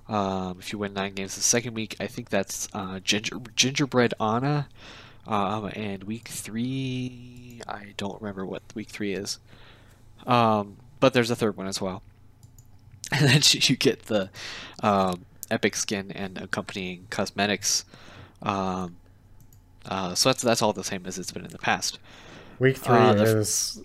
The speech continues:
Speaker 2: re-, week three is Frosty Roadhog.
Speaker 1: Oh, yeah, 'cause he's, yeah, that, that's a cool skin. I like that skin.
Speaker 2: Yeah.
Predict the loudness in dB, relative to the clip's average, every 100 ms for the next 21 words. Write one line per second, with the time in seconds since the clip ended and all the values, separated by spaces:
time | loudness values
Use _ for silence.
0 | -4 0 2 4 4 4 4 4 4 4
1 | 4 4 0 4 2 2 -2 -4 -6 -20
2 | -20 -20 -20 -20 -20 -20 -2 6 8 10
3 | 8 6 2 -2 -8 -6 -4 -4 -4 0
4 | 0 2 0 2 0 0 0 -2 -4 -6
5 | -6 -6 -4 -6 -6 -10 -14 -20 -20 -14
6 | -8